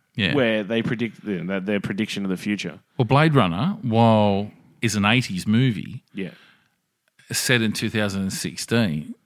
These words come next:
Speaker 1: uh, two thousand nineteen.
Speaker 2: Yeah.
Speaker 1: So it, I think it's this year. Like, I, I know in two thousand nineteen, I'm pretty sure it was two thousand nineteen,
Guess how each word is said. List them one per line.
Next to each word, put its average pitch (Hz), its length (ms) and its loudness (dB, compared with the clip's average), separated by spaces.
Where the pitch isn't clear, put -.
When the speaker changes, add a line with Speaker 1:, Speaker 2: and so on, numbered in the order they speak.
Speaker 1:
uh, 117 80 -2
two 127 160 -2
thousand 101 360 2
nineteen. 104 720 0
Speaker 2:
Yeah. 90 240 -4
Speaker 1:
So 202 300 0
it, 117 200 -4
I 113 40 -6
think 113 200 0
it's 82 140 -6
this 113 240 0
year. - 160 -8
Like, 95 180 -2
I, 113 240 -8
I 104 60 -2
know 95 240 0
in 80 140 -8
two 92 180 -4
thousand 85 260 -4
nineteen, 85 280 -4
I'm 92 100 -4
pretty 117 200 2
sure 95 260 0
it 82 60 -2
was 80 140 -8
two 82 140 -8
thousand 80 260 -6
nineteen, 80 360 -8